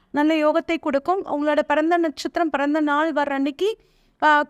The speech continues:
காளானையோ இல்லையோ போலி ஒப்பிட்டு இதை வந்து நீங்க தானம் பண்றது ரொம்பவே நல்லதுங்க. உங்களுக்கான பழம் அப்படின்னா, வெள்ளரி பழமும் பேரிச்சம்பழமும் ரொம்ப நல்லதுங்க. இது வந்து தானம் பண்றது, நீங்க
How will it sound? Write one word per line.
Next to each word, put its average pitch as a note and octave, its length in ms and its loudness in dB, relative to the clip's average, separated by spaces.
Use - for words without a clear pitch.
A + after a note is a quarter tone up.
காளானையோ D#4 760 2
இல்லையோ D4+ 520 2
போலி D4+ 340 0
ஒப்பிட்டு D4 440 -4
இதை C#4 140 -2
வந்து C#4 160 0
நீங்க D#4+ 180 0
தானம் C#4 440 0
பண்றது C#4 180 0
ரொம்பவே C#4+ 360 0
நல்லதுங்க. C#4 440 0
உங்களுக்கான F#4 560 2
பழம் E4+ 320 2
அப்படின்னா, D#4 440 0
வெள்ளரி F4 480 2
பழமும் D4+ 540 0
பேரிச்சம்பழமும் E4 720 0
ரொம்ப C#4 240 -2
நல்லதுங்க. B3 440 -4
இது D#4+ 200 0
வந்து D#4 280 0
தானம் C#4+ 360 2
பண்றது, C#4+ 320 -2
நீங்க D4 240 0